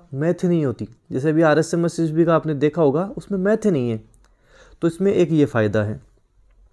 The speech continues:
ठीक है, अब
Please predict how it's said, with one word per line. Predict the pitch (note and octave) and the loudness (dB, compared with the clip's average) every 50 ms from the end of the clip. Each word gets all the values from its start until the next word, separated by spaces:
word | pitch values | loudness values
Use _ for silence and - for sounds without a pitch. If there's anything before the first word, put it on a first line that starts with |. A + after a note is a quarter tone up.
| _ _ _ _ _ _ _ - | _ _ _ _ _ _ _ -4
ठीक | - E3 E3 - | -2 -2 0 0
है, | G3 G3 F#3 - _ _ _ _ _ - - _ - _ _ _ _ _ - - - - - - - _ - | -2 -4 -6 -12 _ _ _ _ _ -20 -20 _ -20 _ _ _ _ _ -20 -20 -20 -20 -20 -20 -8 _ 0
अब | F#3+ G3+ A3+ A3+ - | 0 0 0 -2 -6